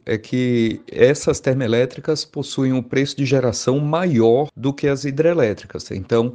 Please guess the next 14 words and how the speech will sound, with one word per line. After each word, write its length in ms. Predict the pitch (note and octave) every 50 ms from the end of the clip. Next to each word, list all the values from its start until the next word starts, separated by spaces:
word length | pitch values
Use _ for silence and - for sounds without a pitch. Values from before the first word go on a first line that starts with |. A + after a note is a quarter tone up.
| -
vem 220 | - G#2+ A#2 A#2 A2+
o 60 | A#2+
nosso 240 | A#2+ A#2 A#2+ A#2+ -
sistema 420 | - C3 A#2 - - B2+ A#2+ A#2
tarifário 540 | A#2 - B2 A#2+ A#2 A#2+ - A#2 A2 A2 A2+
de 100 | G#2 A2
bandeiras, 640 | A2+ C3+ C#3+ D3 B2+ A2+ A2+ B2 C3+ D#3+ E3 - - -
aumentando 680 | C#3 C#3+ C#3+ D3+ D#3 D3 C#3 - A#2 A2 A2 A2+ A#2+
o 60 | B2 A#2+
preço 500 | A#2+ - A2+ A2 A2+ A2 A2 - - G#2+
da 280 | G#2 A#2+ A#2 A2+ G#2+
conta 320 | G#2+ - - A2+ A2+ - A#2+
de 100 | G2 A#2+
luz. 340 | A#2+ A2+ G#2+ G#2 G2+ G2